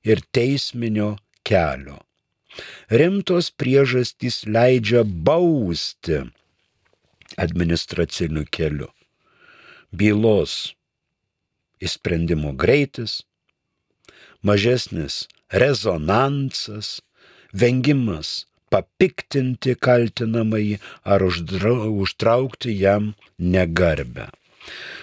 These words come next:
Pirmas, antras paragrafas labiau garantuoja teisingumą nei administracinis kelias.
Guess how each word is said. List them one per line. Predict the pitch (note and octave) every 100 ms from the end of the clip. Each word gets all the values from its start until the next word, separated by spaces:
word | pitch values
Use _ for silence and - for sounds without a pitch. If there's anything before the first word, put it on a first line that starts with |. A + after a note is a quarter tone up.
| -
Pirmas, | C#3+ D#3+ D#3 C3 D3
antras | C#3 - B2+
paragrafas | - A#2+ A#2 A#2 D#3+ - B2+ A#2+
labiau | A#2 G#2 B2+ C#3
garantuoja | A2+ A2 G#2+ G#2 B2+ C3+ C3
teisingumą | G#2+ A#2+ A2 - A2+ G#2 G2 D#3 C#3 B1+ - _ _ - - - -
nei | F#2+ A#2 C#3
administracinis | - G2+ G#2 G2+ - G2 G2 - A#2+ A2+ -
kelias. | - F#2 D2+ D2 C#2 -